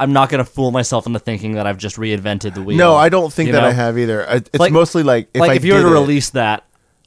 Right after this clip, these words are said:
Speaker 1: I
Speaker 2: <laughs> Oh, yeah.
Speaker 1: if you were to release that, my advice to you would not, would, would not to be like, "I came up with this brilliant new way of doing this."
Speaker 2: Yeah.
Speaker 1: If I were to, if I were to release that, I would say, like, "Hey, here's my idea for doing this. I do not claim,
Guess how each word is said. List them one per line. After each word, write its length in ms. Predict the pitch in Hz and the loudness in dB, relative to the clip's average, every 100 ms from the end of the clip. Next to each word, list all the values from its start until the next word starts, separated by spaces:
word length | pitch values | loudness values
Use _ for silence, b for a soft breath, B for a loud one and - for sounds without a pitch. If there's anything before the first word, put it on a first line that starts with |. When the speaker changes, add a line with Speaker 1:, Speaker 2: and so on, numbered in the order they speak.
| _ | _
Speaker 1:
I 200 | 147 156 | 2 4
Speaker 2:
<laughs> 120 | - | 4
Oh, 60 | 220 | 2
yeah. 240 | 208 147 - | 2 2 0
Speaker 1:
if 120 | 175 160 | -2 2
you 140 | 190 | 4
were 80 | 233 | 4
to 100 | 220 | 4
release 200 | 185 156 | 4 4
that, 320 | 160 147 - - | 2 2 -2 -10
my 260 | 185 160 170 | -2 2 4
advice 420 | 156 147 139 - | 4 4 2 -2
to 80 | 147 | -8
you 240 | 127 135 | -2 -2
would 80 | 127 | 0
not, 200 | 127 131 | -2 -2
would, 220 | 135 139 | -2 -2
would 240 | - 131 131 | -2 -2 2
not 240 | 131 131 | 2 2
to 140 | 135 | -4
be 160 | 120 127 | -4 -2
like, 180 | 120 113 | 0 -2
"I 100 | 131 | -6
came 280 | - 147 135 | -4 0 0
up 60 | 123 | 0
with 80 | |
this 140 | 120 107 | -2 -6
brilliant 480 | 98 120 120 117 120 | -2 0 0 -2 -4
new 100 | 113 | -2
way 200 | 107 104 | -2 -4
of 80 | 95 | -6
doing 300 | 95 92 95 | -8 -6 -8
this." 140 | 85 | -4
Speaker 2:
Yeah. 280 | 117 82 69 | -2 -2 -6
Speaker 1:
If 100 | 135 143 | -8 0
I 160 | 151 | 2
were 80 | 156 | 4
to, 140 | 147 | 0
if 120 | 147 - | -4 0
I 120 | 156 | 2
were 40 | 165 | 2
to 80 | 165 | 2
release 240 | 165 156 | 2 0
that, 220 | 160 156 | 0 0
I 80 | 143 | 0
would 120 | 135 | -2
say, 160 | 156 143 | -2 -2
like, 200 | 139 139 | -4 -4
"Hey, 240 | 208 196 | -2 -2
here's 240 | 175 220 202 | 0 0 2
my 140 | 196 | 0
idea 280 | 165 147 160 | 0 0 -4
for 80 | 139 | -4
doing 320 | 127 131 135 | -4 -4 -2
this. 220 | 135 131 | -2 -4
I 80 | 123 | -6
do 80 | 107 | -2
not 220 | 123 131 | -2 -2
claim, 420 | - 139 135 139 | -4 -4 -2 -4